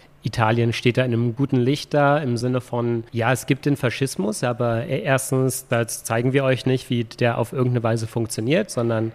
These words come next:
der wird immer nur von den Feinden, sie werden auch fast immer nur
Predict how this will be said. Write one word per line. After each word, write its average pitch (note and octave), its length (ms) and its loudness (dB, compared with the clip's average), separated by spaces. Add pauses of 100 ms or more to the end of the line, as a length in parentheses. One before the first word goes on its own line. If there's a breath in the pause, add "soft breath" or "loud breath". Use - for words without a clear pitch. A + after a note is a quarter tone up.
der B2 200 4
wird B2 120 0
immer C3 200 2
nur B2+ 220 2
von A#2+ 240 -2
den G#2+ 400 0 (200 loud breath)
Feinden, F3 800 0
sie A#2+ 220 -4
werden B2 180 0
auch B2 140 -2
fast - 360 -6
immer C3 180 0
nur A#2 360 2